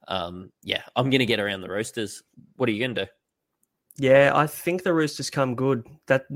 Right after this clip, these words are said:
Speaker 2: like, you hit the nail on the head when you said that they struggle through the middle of the field. They were leaking a lot of points around the ruck.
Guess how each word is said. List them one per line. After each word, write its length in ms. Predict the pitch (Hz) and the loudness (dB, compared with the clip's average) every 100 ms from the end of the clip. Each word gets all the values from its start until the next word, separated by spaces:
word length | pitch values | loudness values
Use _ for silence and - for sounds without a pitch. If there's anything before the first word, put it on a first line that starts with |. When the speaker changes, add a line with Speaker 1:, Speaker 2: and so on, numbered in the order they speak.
| 131 | -6
Speaker 2:
like, 180 | 135 139 | -2 -2
you 320 | 139 131 127 117 | -2 -4 -6 -6
hit 160 | 131 147 | -6 -4
the 80 | 123 | 0
nail 220 | 127 127 | 2 2
on 100 | 120 | 2
the 80 | 123 | -2
head 140 | 123 | -2
when 240 | 127 123 | -2 -2
you 80 | 120 | -2
said 180 | 120 120 | -2 -2
that 120 | 123 | -2
they 100 | 113 | -4
struggle 320 | 117 127 120 | -2 -2 -2
through 180 | 120 131 | -4 -4
the 80 | 117 | -2
middle 220 | 120 123 | -2 0
of 40 | 117 | -2
the 60 | |
field. 360 | 113 120 120 127 | -4 -2 -2 0
They 60 | |
were 60 | 117 | 0
leaking 300 | 117 127 123 | 0 0 -2
a 60 | 120 | -2
lot 120 | 117 | -2
of 80 | - | -4
points 300 | 123 117 120 | -4 -4 -2
around 160 | 113 | -2
the 80 | 110 | 0
ruck. 360 | 113 113 - | 2 2 -2